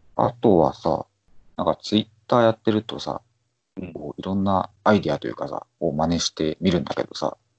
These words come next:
Speaker 2: うん。
Speaker 1: いろいろやっぱ料理系でさ、
Speaker 2: おー。
Speaker 1: まあほら、餃子作ったり。
Speaker 2: 結構できるよね、あれね。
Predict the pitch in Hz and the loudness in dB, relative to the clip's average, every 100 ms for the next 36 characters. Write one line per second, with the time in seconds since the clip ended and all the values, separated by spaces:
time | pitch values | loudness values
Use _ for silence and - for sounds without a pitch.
0 | _ _ _ _ - 117 90 - _ _ | _ _ _ _ -2 0 0 -4 _ _
1 | _ _ 117 123 143 143 - - - - | _ _ 0 2 2 2 2 0 -2 2
2 | 113 143 151 143 131 120 117 113 107 95 | 4 6 2 -2 0 2 2 0 -4 -4
3 | - _ _ _ _ _ - - - - | -6 _ _ _ _ _ -20 -20 -20 -20
4 | - - _ - _ 135 120 92 90 90 | -20 -20 _ -20 _ 8 8 8 4 0
5 | 90 92 82 76 76 73 _ _ _ - | -6 -14 -16 -18 -20 -20 _ _ _ -6
6 | 95 85 90 76 - 95 92 90 90 90 | -4 0 0 0 -2 2 4 4 4 0
7 | - - - 76 107 - _ _ _ _ | -2 -8 -6 -6 -6 -8 _ _ _ _
8 | _ _ 370 339 101 - 131 98 76 85 | _ _ 0 2 2 2 0 0 -8 -10
9 | - - 170 | -10 -10 -14